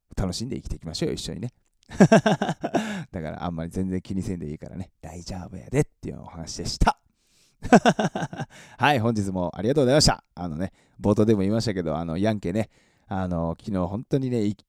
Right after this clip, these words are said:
生きてるなと感じさせていただいたんで、本当にファンの皆さんありがとうございます。諦めの悪い三人組はね、あの、今日も、あの、明日も、明後日も諦めをね、<laughs> 諦めの悪く、あの、三人で生きていこうと思いますね。今後も応援よろしくお願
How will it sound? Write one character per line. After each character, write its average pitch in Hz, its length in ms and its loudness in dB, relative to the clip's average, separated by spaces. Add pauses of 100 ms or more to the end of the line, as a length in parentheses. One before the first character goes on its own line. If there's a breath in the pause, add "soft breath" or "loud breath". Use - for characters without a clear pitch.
(120)
生 117 80 -4
き - 100 -10
て 110 100 2
る 95 100 0
な 107 120 -2
と - 200 -2 (200)
感 98 200 -6
じ 95 80 -4
さ 101 160 -4
せ - 80 -6
て 101 60 2
い 98 40 0
た 120 100 -2
だ 110 100 4
い 107 60 2
た 95 80 -2
ん 80 40 -6
で、 78 60 -8
本 92 200 -8
当 85 80 -4
に 87 80 -2
フ - 60 -10
ァ 101 80 0
ン 92 40 -4
の 87 80 -2
皆 92 160 -2
さ 90 160 -4
ん 69 80 -8
あ 92 60 -4
り 117 60 2
が 127 40 4
と 143 60 6
う - 20 8
ご - 40 8
ざ 120 60 6
い - 20 4
ま 131 60 4
す。 - 140 -6 (180 soft breath)
諦 104 340 -2
め 101 80 0
の 92 100 0
悪 101 160 2
い 95 40 2
三 98 200 -4
人 107 140 -2
組 110 140 0
は 107 80 0
ね、 113 140 -2 (380 soft breath)
あ 87 140 -8
の、 80 140 -6
今 190 160 12
日 180 40 12
も、 180 180 4 (280)
あ 85 60 -10
の、 76 80 -10
明 92 80 0
日 - 160 10
も、 254 180 6 (140)
明 101 60 -12
後 180 100 2
日 202 100 4
も 240 200 2 (100)
諦 104 320 -4
め 95 100 -2
を 78 80 -4
ね、 98 140 -6 (440 soft breath)
<laughs> - 420 2
諦 107 300 -4
め 101 100 -4
の 82 120 -2
悪 147 180 6
く、 - 280 -2
あ 87 100 -6
の、 78 100 -4
三 90 200 -4
人 87 120 -6
で 76 80 -6
生 80 60 -6
き - 80 -18
て 85 80 -6
い 78 60 -6
こ 82 100 -4
う 80 60 -4
と 76 80 -12
思 73 120 -10
い 76 60 -10
ま 71 100 -12
す - 120 -14
ね。 57 80 -12
今 71 160 -14
後 65 100 -12
も 71 160 -8
応 82 100 -4
援 73 140 -10
よ 52 100 -10
ろ 95 100 -2
し - 80 -6
く - 100 -8
お 73 60 -6
願 76 120 -12